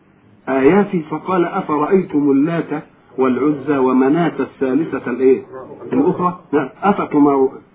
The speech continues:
كده. ألكم الذكر وله الأنثى؟ تلك إذا قسمة إيه؟ تلك إذا قسمة ضيزى. إن هي إلا أسماء سميتموها أنتم وآباؤكم ما أنزل الله بها إيه؟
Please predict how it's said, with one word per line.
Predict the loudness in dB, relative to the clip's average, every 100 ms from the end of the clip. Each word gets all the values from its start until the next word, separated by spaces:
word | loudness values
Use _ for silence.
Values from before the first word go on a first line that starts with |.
| -20 -4
كده. | -2 -2 -6 -12 -16 -18 -18 -10 -2
ألكم | 0 0 0 -2
الذكر | -2 -2 0 0 2
وله | 2 2 2
الأنثى؟ | 2 2 2 2 0 -4 -6 4
تلك | 6 6 4
إذا | 0 2 2 2 -2
قسمة | -6 -2 0 0 2
إيه؟ | 4 2 0 -6 -4 -6 -6 0
تلك | 0 0 -4
إذا | 0 2 0 -4 -8
قسمة | -12 -4 -4 -2 -2 -2 -2
ضيزى. | -6 -8 -10 -18 -8 0
إن | 0
هي | 4 4 4 2
إلا | -2 -2 -4 -10 -14
أسماء | -2 -2 -2 -8 -20 -20 -18 -10 0
سميتموها | 2 2 2 0 0 0 2 0 -2 -4 -2
أنتم | -2 -2 -6
وآباؤكم | -4 -2 -2 -2 -6 -4 0 2
ما | 4 2
أنزل | 0 0
الله | 0 0 0
بها | -2 -6
إيه؟ | 0 0